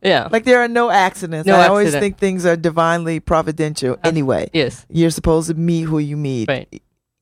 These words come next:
Speaker 2: good or bad or otherwise.
Speaker 1: Right.
Speaker 2: So now, how long have you been here in New Haven?
Speaker 1: In
Speaker 2: In New Haven.
Speaker 1: New Haven, I arrived here oh seven.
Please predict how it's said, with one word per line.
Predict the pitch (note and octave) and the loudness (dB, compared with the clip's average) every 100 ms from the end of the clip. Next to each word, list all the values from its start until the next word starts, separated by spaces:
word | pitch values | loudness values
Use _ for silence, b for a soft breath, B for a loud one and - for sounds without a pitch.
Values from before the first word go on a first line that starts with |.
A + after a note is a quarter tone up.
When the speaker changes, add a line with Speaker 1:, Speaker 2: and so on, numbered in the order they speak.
| _ C3 | _ -2
Speaker 2:
good | D#3+ | 0
or | D3 | 0
bad | C#3+ C#3 B2 | 0 0 0
or | B2 A2+ | -2 -4
otherwise. | G#2+ G2+ C#2 G1+ - | -6 -4 -6 -6 -8
Speaker 1:
Right. | D3+ B2+ - _ | -10 -10 -16 _
Speaker 2:
So | - C3+ - | -6 -6 -2
now, | |
how | B3 C#4 | -2 -2
long | C#4 | -2
have | C#4 A#3+ | -4 -6
you | A3+ | -8
been | A3 | -6
here | G#3 | -4
in | F#3 | -4
New | F3 | -6
Haven? | E3+ D#3 - _ _ _ _ _ _ _ _ | -8 -10 -12 _ _ _ _ _ _ _ _
Speaker 1:
In | F#3 G3+ G#3 - _ _ _ | 0 0 -2 -8 _ _ _
Speaker 2:
In | G#3+ G3+ | 0 2
New | G#3 | 2
Haven. | A#3 D#3+ A#2 E2+ G3 | 2 0 -2 0 2
Speaker 1:
New | G#3+ | 4
Haven, | G3 G#3 A3 A#3+ B3 - | 4 2 0 0 -4 -2
I | F3 | 2
arrived | F3 F#3 F#3+ G3 - | 4 4 2 0 -4
here | A3 A3 A3 - _ _ - E3+ E3+ _ _ _ _ _ _ _ _ _ _ _ _ _ _ _ _ - | -2 2 2 0 _ _ -6 -4 -6 _ _ _ _ _ _ _ _ _ _ _ _ _ _ _ _ -2
oh | F3+ | 0
seven. | - - - - F3+ D#3+ D#3 C#3 C#3 | -2 -12 -20 -2 0 2 0 -4 -10